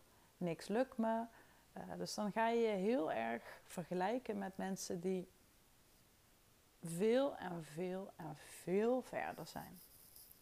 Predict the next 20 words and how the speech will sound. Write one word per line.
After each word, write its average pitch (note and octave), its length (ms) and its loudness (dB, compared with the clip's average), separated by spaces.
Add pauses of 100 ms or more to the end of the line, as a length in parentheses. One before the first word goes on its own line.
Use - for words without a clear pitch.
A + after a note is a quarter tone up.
(840)
Het - 100 -4
is A3 120 4
natuurlijk F#3 440 -2
niet E3+ 180 -4
erg F3 320 -4
om E3+ 140 -8
je D#3 100 -8
te - 120 -10
omringen D#3+ 600 -8
met E3 200 -14
mensen E3 360 -12
die E3+ 160 -12
al D3+ 120 -8
verder F3+ 400 -6
zijn G#3+ 280 -6
dan A3 140 -6
jou. A3+ 240 -6
Sterker - 440 -6
nog, D#3 200 -8
dat, - 340 -8